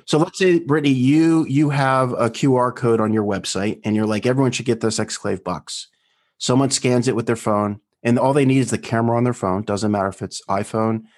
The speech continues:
or Android. They, it goes and it automatically starts the process of onboarding them. They put in a username, they put in a password. It knows that you were the, the referral.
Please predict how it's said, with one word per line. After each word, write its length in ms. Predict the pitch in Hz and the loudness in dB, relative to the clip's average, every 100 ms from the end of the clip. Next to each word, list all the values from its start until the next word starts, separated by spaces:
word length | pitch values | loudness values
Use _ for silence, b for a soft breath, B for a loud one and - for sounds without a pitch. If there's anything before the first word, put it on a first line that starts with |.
| b - | b -2
or 180 | 117 | -2
Android. 500 | 101 95 92 95 98 - B B B B B | 0 -4 -4 -4 -6 -12 B B B B B
They, 160 | 127 131 | 0 0
it 260 | 123 110 | -2 0
goes 480 | 120 123 135 - - | 2 2 2 -2 -4
and 120 | 123 117 | 0 0
it 160 | 113 | 0
automatically 480 | 117 135 139 131 131 | 0 2 2 0 0
starts 380 | 123 - 123 120 | -2 0 -2 -2
the 80 | 123 | -6
process 560 | - 113 117 120 113 110 | -2 -2 -2 -2 -2 -2
of 120 | 104 - | -2 -2
onboarding 500 | 117 123 110 104 98 | 0 0 0 -2 -2
them. 340 | 95 92 110 - | -2 -2 -6 -6
They 100 | 98 | -6
put 200 | - 113 | -2 0
in 120 | 127 | 2
a 20 | 139 | 2
username, 520 | 135 117 104 98 95 | 2 0 -2 -2 -6
they 80 | 98 | -6
put 160 | 107 | -2
in 80 | 117 | -2
a 40 | |
password. 500 | 113 101 92 107 95 B B | -2 -4 -2 -4 -4 B B
It 180 | - 120 | -4 0
knows 440 | 117 117 131 135 131 | 2 2 2 0 0
that 200 | 123 123 | -2 -2
you 300 | 110 120 127 | 0 2 2
were 280 | 127 123 | 0 0
the, 120 | 120 117 - - | -2 -2 -6 -8
the 100 | 113 | -4
referral. 600 | 113 110 117 92 92 | -4 -4 -2 -4 -4